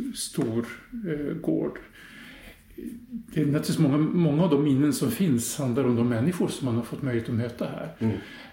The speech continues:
Speaker 1: Eh, det fantastiska är ju att, att det är lokaler som verkligen är,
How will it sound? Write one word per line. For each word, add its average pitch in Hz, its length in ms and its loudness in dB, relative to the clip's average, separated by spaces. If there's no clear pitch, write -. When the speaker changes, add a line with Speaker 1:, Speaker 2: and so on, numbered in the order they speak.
Speaker 1:
Eh, - 320 -4
det 165 200 -4
fantastiska 147 800 -2
är 127 120 0
ju 123 120 4
att, 127 220 -2
att - 320 -6
det - 60 -6
är 233 400 -6
lokaler 135 600 0
som 123 280 -2
verkligen 123 460 0
är, 117 80 0